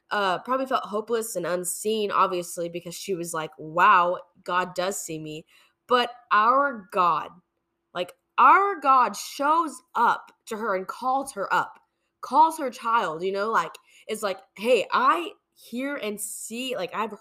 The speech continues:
heard you cry out your misery." Like, it is just so amazing to me. Um, but if, like I've said before, if, like, God can do this to someone who's, like, run away, and, like, I know I have ran away from the Lord multiple, multiple times, like, probably more than, like, I've gone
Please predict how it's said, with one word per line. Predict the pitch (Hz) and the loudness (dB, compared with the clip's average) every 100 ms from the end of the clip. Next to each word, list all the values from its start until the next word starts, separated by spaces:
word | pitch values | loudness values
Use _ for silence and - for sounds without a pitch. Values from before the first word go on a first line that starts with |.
| - | -8
heard | 226 247 220 _ _ | -6 -6 -10 _ _
you | 220 | -12
cry | 226 - 208 | -10 -6 -4
out | 220 214 | -4 -6
your | 190 | -6
misery." | 180 196 190 | -6 -6 -6
Like, | 160 165 | -6 -8
it | 233 | -8
is | 285 294 | -8 -12
just | 269 - | -16 -8
so | 214 | -6
amazing | 208 180 180 185 | -4 -6 -8 -12
to | 175 | -14
me. | 156 123 _ _ _ - | -14 -16 _ _ _ -8
Um, | 196 185 160 160 _ _ _ _ | -4 -2 -4 -10 _ _ _ _
but | - 247 | 2 2
if, | 247 - | 2 -4
like | 226 247 | -4 -4
I've | 247 | -4
said | 247 | -4
before, | 240 240 226 | -6 -4 -6
if, | 226 | -4
like, | 208 190 | -6 -4
God | 214 240 | -4 -4
can | 381 330 | -6 -6
do | 233 | -4
this | 240 262 | -4 -4
to | |
someone | 240 226 226 | -8 -8 -6
who's, | 247 | -6
like, | 208 196 | -4 -4
run | 180 | -4
away, | 185 170 170 214 | -2 -2 -2 -4
and, | 196 | -4
like, | 190 175 | -4 -4
I | - 196 | -4 -2
know | 220 190 180 | 0 0 2
I | - 170 | 2 2
have | 214 175 | 0 -4
ran | 180 170 | -4 -4
away | 160 156 | -6 -8
from | 165 156 | -10 -12
the | |
Lord | 151 151 143 - - | -8 -8 -8 -12 -16
multiple, | 175 185 202 214 220 226 | -6 -4 -4 -6 -10 -10
multiple | 196 180 170 165 165 | -6 -6 -6 -8 -10
times, | - 147 123 - 156 | -6 -8 -6 -8 -10
like, | 160 | -2
probably | 214 233 285 | 2 2 2
more | 226 214 | 2 2
than, | 202 180 | 2 0
like, | 139 - _ _ _ | -2 -6 _ _ _
I've | - 190 185 | 2 2 0
gone | 175 | -4